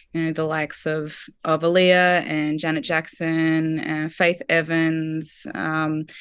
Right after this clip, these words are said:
S W V, Missy Elliott. Uh, I just became ridiculously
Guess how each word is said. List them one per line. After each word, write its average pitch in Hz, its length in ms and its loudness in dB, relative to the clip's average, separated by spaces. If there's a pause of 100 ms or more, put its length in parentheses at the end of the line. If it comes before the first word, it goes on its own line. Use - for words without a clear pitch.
(140)
S 180 200 0
W 160 360 -2
V, 180 380 2
Missy 165 400 -2
Elliott. 160 560 2 (440)
Uh, 156 340 0
I - 40 2
just 165 420 -4 (120)
became 156 540 -2
ridiculously 151 1120 -4